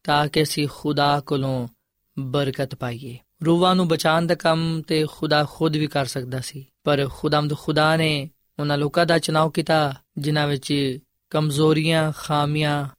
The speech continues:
ਪਾਇਆ ਜਾਂਦੀਆਂ ਸਨ। ਪਰ ਇਹਦੇ ਬਾਵਜੂਦ ਅਸੀਂ ਵੇਖਦੇ ਹਾਂ ਕਿ ਖੁਦਾਵੰਦ ਨੇ ਉਹਨਾਂ ਨੂੰ ਆਪਣੀ ਖਿਦਮਤ ਦੇ ਲਈ, ਆਪਣੇ ਕੰਮ ਦੇ ਲਈ ਇਸਤੇਮਾਲ ਕੀਤਾ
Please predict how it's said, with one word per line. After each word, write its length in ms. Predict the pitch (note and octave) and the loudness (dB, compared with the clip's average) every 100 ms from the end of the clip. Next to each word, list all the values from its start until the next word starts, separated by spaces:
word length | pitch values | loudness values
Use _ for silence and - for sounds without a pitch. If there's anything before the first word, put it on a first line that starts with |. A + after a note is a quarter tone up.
| _ | _
ਪਾਇਆ 260 | C#3 C#3 C#3 | 0 0 0
ਜਾਂਦੀਆਂ 340 | C3 B2 B2 | -2 -4 -6
ਸਨ। 240 | - A#2+ B2 _ _ | -8 -12 -14 _ _
ਪਰ 140 | D3 | 0
ਇਹਦੇ 180 | D3 C#3+ | 2 2
ਬਾਵਜੂਦ 580 | C#3+ D3 C#3+ D#3+ E3 E3 | 2 0 2 2 2 2
ਅਸੀਂ 540 | D#3 E3 D#3 C#3+ C3+ | 2 2 2 2 -4
ਵੇਖਦੇ 320 | C#3 C#3+ E3 E3 | -6 -6 -2 -2
ਹਾਂ 80 | |
ਕਿ 180 | E3 E3+ | 0 0
ਖੁਦਾਵੰਦ 460 | D3+ - D#3+ D#3+ F3 | 0 0 2 4 4
ਨੇ 320 | E3 D#3 C3 - - | 4 2 -2 -8 -2
ਉਹਨਾਂ 160 | D3+ | 0
ਨੂੰ 80 | D#3 | 0
ਆਪਣੀ 520 | D3+ - D3+ D3+ C#3 C#3+ _ _ - | -2 -2 -2 -2 -4 -10 _ _ -8
ਖਿਦਮਤ 300 | D#3 D#3 D#3 | -2 0 0
ਦੇ 80 | D3 | 0
ਲਈ, 140 | C#3+ | 0
ਆਪਣੇ 220 | C#3 - C#3+ | 0 -2 -4
ਕੰਮ 220 | C#3 C3+ | -2 -2
ਦੇ 80 | C3 | -2
ਲਈ 100 | C3+ | -4
ਇਸਤੇਮਾਲ 320 | - C3 B2+ | -2 -4 -4
ਕੀਤਾ 340 | C#3+ C3 A#2+ | -8 -10 -10